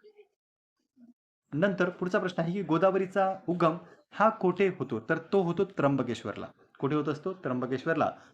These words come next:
गोदावरी नदीचा उगम होतो. आपण सर्व मिक्स प्रश्न यामध्ये घेतले, काही राज्यघटनेचे आहे, काही विज्ञानचे आहेत, काही या ठिकाणी आपण भूगोलाचे प्रश्न टाकलेले आहेत आणि काही इतिहासाचे सुद्धा प्रश्न यामध्ये टाकलेले आहेत. जवळपास सर्वच विषयांवर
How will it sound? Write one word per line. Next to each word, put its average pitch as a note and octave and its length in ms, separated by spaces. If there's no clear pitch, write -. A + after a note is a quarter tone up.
गोदावरी F#3 400
नदीचा C#3 400
उगम B2+ 360
होतो. B2+ 180
आपण F3 200
सर्व G3+ 280
मिक्स F#3 220
प्रश्न D#3 240
यामध्ये C3 260
घेतले, C3 280
काही C#3+ 140
राज्यघटनेचे D3 540
आहे, B2 200
काही C#3+ 280
विज्ञानचे C#3+ 460
आहेत, A#2 240
काही C#3+ 300
या D#3 80
ठिकाणी D#3 260
आपण D3+ 280
भूगोलाचे D#3+ 400
प्रश्न C3 220
टाकलेले A#2 300
आहेत B2+ 180
आणि C#3 140
काही C#3+ 320
इतिहासाचे C3 400
सुद्धा C3 240
प्रश्न C#3+ 340
यामध्ये E3 400
टाकलेले A#2+ 480
आहेत. B2 240
जवळपास B2+ 480
सर्वच C3 280
विषयांवर D3 440